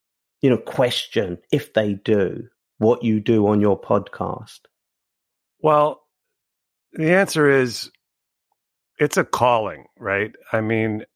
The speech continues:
Speaker 2: I found, eh, way back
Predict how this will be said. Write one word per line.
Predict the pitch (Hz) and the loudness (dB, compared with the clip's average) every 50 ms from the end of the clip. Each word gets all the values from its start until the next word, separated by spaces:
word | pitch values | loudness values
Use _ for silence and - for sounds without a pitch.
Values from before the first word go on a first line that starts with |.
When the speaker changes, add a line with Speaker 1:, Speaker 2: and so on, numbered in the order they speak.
| _ _ _ _ - | _ _ _ _ 0
Speaker 2:
I | 123 127 127 139 139 139 139 139 - _ _ _ _ _ _ _ _ _ _ _ _ _ - | 2 2 2 2 0 0 -2 -4 -8 _ _ _ _ _ _ _ _ _ _ _ _ _ -20
found, | - - - 143 135 131 131 131 123 120 120 117 - - _ _ _ _ _ _ _ _ _ _ _ _ _ _ _ - | -10 -4 0 0 2 2 2 2 0 -2 -6 -10 -14 -20 _ _ _ _ _ _ _ _ _ _ _ _ _ _ _ -16
eh, | - 135 139 131 127 117 107 | -10 -4 -4 -4 -4 -4 -4
way | 123 127 127 135 | 0 0 0 2
back | 117 117 120 120 113 - - - | 2 2 0 0 0 -2 -6 -14